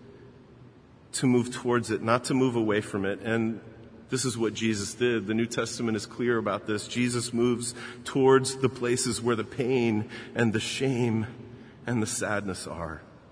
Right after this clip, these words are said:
And church, he still does. That's where Jesus goes.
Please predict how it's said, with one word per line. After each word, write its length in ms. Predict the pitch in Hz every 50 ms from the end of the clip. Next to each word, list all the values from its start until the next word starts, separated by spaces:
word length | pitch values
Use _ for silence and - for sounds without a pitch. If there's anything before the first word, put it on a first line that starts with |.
| - - - - - - - - - - - - -
And 120 | - 92 92
church, 420 | - - 110 101 92 - - - -
he 100 | - 98
still 460 | 87 - - - - - 101 104 104
does. 640 | 95 85 85 95 101 85 78 78 82 - - - - - - - - - - - - - - - - -
That's 320 | - 92 92 98 - - -
where 360 | 82 87 92 90 87 87 87
Jesus 540 | 85 82 85 87 82 78 73 76 76 - -
goes. 540 | - 76 73 73 69 69 - - - -